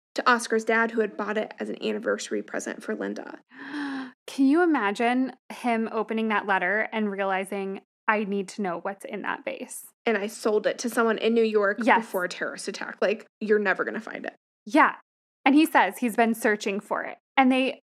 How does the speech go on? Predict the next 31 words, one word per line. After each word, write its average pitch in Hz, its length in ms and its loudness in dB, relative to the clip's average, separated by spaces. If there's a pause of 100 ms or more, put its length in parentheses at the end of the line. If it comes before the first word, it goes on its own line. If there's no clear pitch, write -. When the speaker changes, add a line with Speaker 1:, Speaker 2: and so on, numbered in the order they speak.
(120)
Speaker 2:
I 254 80 6
mean, 247 160 4
they 233 160 2
even 262 180 0
show 226 280 2
in 214 80 0
the 196 80 -2
movie, 202 260 0
like, 190 180 0
he 226 220 -2
tried 214 460 2
to 233 80 -6
find 214 260 2
it, 180 140 2
but 202 140 2
he 214 120 -4
said, 214 380 2
he's 196 180 -4
like, 190 260 -2 (120)
you 220 140 -2
know, 175 200 0 (400)
everybody 240 320 6
was 233 120 0
thinking 233 280 2
about 202 220 2
something 208 280 -2
else 180 440 0 (340)
very 214 340 4
soon 208 240 -2
after - 300 -2
that. - 260 -4